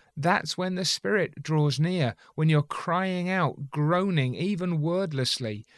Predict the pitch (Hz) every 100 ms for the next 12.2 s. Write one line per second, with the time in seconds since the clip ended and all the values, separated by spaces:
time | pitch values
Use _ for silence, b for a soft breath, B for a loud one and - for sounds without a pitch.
0 | b - 113 - 180 190 - 175 180 175
1 | 160 - 175 160 135 117 113 120 139 127
2 | 123 123 143 151 151 160 - 156 156 -
3 | 120 107 - - 120 113 123 120 98 -
4 | _ b b b b b 127 127 131 123
5 | 139 127 110 135 123 - 147 147 135 -
6 | 139 123 123 110 120 - 127 120 - 127
7 | 117 107 - B B 131 120 - - 160
8 | 160 151 151 156 120 123 123 - 131 120
9 | - 131 117 - - - B - 120 -
10 | - 156 160 139 135 - 147 - 135 117
11 | 113 - 117 165 185 185 180 - - 113
12 | 120